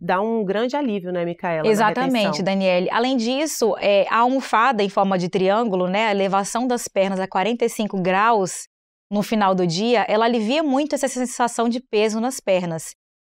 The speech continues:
Speaker 2: Um outro adendo que eu queria, gostaria de fazer é que em casos mais avançados, em casos mais graves, a cirurgia, ela pode sim ser indicada, né? Tem alguns médicos cirurgiões plásticos que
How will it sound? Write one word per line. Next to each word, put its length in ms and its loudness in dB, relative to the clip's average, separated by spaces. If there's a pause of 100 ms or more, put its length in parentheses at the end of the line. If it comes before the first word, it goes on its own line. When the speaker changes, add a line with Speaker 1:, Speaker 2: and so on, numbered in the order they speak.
(120)
Speaker 2:
Um 200 2
outro 340 2
adendo 420 2
que 120 -2
eu 40 2
queria, 320 2
gostaria 480 0
de 120 -6
fazer 440 -2
é 140 -2
que 160 -4
em 180 0
casos 640 -2
mais 240 -2
avançados, 680 -2
em 100 -4 (100)
casos 480 -2
mais 220 0
graves, 420 -2
a 60 -2
cirurgia, 680 0
ela 160 0
pode 440 0
sim 260 -2
ser 120 -4
indicada, 600 -4 (640)
né? 220 0
Tem 120 0
alguns 320 2
médicos 440 0
cirurgiões 600 -2
plásticos 600 -2
que 320 -2